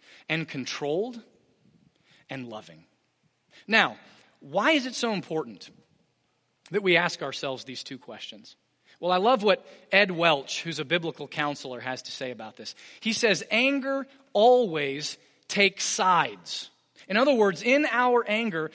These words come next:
we will either be on the Lord's side or on the devil's side. And so that's why it's vital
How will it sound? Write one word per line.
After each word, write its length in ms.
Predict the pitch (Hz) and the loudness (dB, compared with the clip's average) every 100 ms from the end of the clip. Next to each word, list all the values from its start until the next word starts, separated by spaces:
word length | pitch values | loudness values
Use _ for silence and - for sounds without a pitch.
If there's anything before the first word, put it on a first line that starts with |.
| - - | -16 -2
we 160 | 220 | 0
will 220 | 269 247 214 | 4 4 4
either 320 | 208 226 214 | 2 2 0
be 160 | 190 | 0
on 140 | 190 156 | 0 0
the 80 | 139 | -4
Lord's 420 | 139 156 226 247 | -4 -2 -2 -2
side 480 | - 262 285 277 247 _ _ _ _ _ - _ | -4 -4 -4 -10 -12 _ _ _ _ _ -20 _
or 180 | 175 185 | -2 0
on 180 | 175 | 0
the 60 | 165 | -2
devil's 380 | 143 143 127 113 | -4 -6 -6 -12
side. 400 | - 95 82 _ _ _ _ - | -14 -16 -20 _ _ _ _ -10
And 140 | 175 | -6
so 140 | 170 202 | -2 4
that's 280 | 208 262 - | 4 4 -2
why 220 | 277 254 | -4 -2
it's 160 | 254 | -4
vital 480 | - - 214 180 147 | -4 -2 0 0 -4